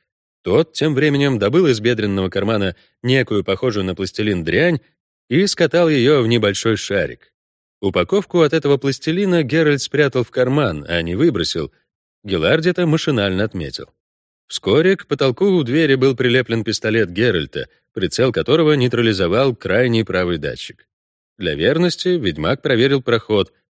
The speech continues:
поводил, перекрывая крайние два луча, ножом. Система безопасности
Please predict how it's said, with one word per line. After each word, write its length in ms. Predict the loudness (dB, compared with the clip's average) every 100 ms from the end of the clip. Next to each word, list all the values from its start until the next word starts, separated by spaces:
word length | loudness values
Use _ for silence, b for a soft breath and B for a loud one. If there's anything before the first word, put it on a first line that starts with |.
| _
поводил, 600 | -2 0 0 0 2 2
перекрывая 540 | 0 -2 0 2 4 2
крайние 360 | 2 0 2 0
два 160 | 0
луча, 400 | 0 -2 -2 -2
ножом. 640 | -2 -4 -2 -2 -2 -4 -10 _ _ _ _ _ _
Система 600 | -6 -4 -4 -2 0 2 2
безопасности 1080 | 2 2 2 -2 -2 -2 -4 -2 -2 -2